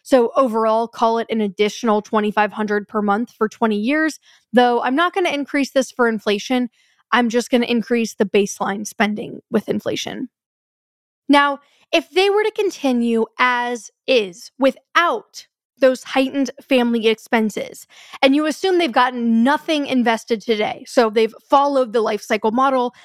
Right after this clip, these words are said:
they have funded their lifestyles to this point using income and debt, and they have not saved anything,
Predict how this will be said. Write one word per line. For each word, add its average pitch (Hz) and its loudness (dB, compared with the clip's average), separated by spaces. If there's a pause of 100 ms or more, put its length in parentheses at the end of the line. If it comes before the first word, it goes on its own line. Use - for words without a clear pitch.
(160)
they 233 0
have 233 0
funded 269 0
their 247 4
lifestyles 226 0
to - -20
this 220 -4
point 254 -2
using 226 -4
income 247 0
and 208 -4
debt, 226 -2
and 247 2
they 220 2
have 220 0
not 226 0
saved 214 0
anything, 233 0